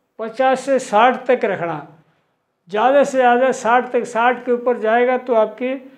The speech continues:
माल में प्रॉब्लम आएगा, तो इसमें आईपीआई बढ़ने का संभावना रहेगा। टाइमिंग of pre condition। प्री कंडीशन क्या होता है? जैसे अपन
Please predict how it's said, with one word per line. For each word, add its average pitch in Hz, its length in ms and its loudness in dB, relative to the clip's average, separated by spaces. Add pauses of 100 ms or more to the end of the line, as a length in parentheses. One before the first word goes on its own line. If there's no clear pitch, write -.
(260)
माल 196 320 2
में 240 200 -4
प्रॉब्लम 214 440 -2
आएगा, 220 380 0 (640)
तो 247 440 0 (540)
इसमें 233 380 -12
आईपीआई 220 420 2
बढ़ने 214 320 -2
का 247 140 0
संभावना 202 600 -4
रहेगा। 156 460 -4 (440)
टाइमिंग 262 520 0
of 277 160 4
pre 277 440 -8
condition। 185 440 -4 (480)
प्री 277 200 -4
कंडीशन 262 560 -2
क्या 269 180 -2
होता 247 340 0
है? 247 160 2
जैसे 240 260 -6
अपन 240 240 -4